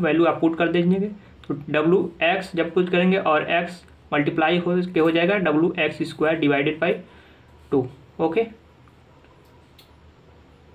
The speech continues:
और यहाँ पर L हो जाएगा टू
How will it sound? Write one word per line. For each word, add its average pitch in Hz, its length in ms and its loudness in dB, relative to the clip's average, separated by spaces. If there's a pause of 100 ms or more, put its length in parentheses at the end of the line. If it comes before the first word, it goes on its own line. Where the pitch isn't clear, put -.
(2250)
और 160 160 0
यहाँ 143 160 0
पर 214 260 -2 (420)
L 165 120 2
हो 143 120 2
जाएगा 135 360 -4 (2000)
टू 196 100 4